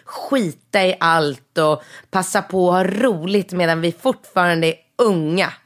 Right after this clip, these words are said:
Vi är sugna på att dejta, hänga med enkla killar med humor och exempelvis ta en drink, fika, promenera, laga mat, spela tennis, göra roliga tjejgrejer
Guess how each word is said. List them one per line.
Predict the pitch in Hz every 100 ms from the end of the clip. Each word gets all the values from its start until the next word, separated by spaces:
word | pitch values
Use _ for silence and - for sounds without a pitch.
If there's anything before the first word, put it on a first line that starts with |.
| _ _ _ -
Vi | 170 160
är |
sugna | - - 180 151 143 143
på | 139 139
att | 127 127
dejta, | 214 175 147 _ - 196 196 - - -
hänga | - 233 202 180 185
med | 196 208 -
enkla | 330 277 208 - 277
killar | - 277 196 196
med | 226 214
humor | 160 247 220 165 170 170
och | 170 170 - - -
exempelvis | 277 - 311 277 254 262 254 240
ta | 262
en | 262 208
drink, | 175 175 247 220 196 - -
fika, | 226 262 214 214 233
promenera, | 220 247 247 226 185 254 233 196 175
laga | 202 214
mat, | 202 156 214 190 180
spela | - - 277 311
tennis, | 311 311 311 277 226 190 175 -
göra | 175 180 202
roliga | 208 220 277 254 190 185 196
tjejgrejer | 196 220 180 151 165 180 170 175 180